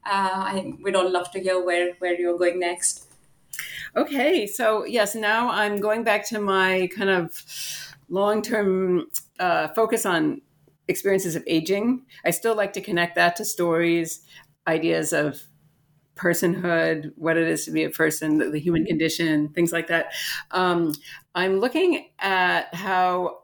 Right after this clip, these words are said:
Speaker 2: ideas about, like, healthy aging or so-called successful aging, um, are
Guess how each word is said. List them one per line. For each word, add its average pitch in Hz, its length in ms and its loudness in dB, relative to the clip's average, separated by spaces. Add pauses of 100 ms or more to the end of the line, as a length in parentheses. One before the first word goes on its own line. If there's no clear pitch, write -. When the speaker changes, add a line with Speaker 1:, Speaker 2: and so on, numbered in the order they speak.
Speaker 2:
ideas 175 460 2
about, 156 380 0
like, 151 160 0
healthy 190 640 2
aging 165 360 2
or 147 240 0
so-called 156 460 2
successful - 680 2
aging, 151 520 0 (400)
um, 165 440 0 (180)
are 165 300 2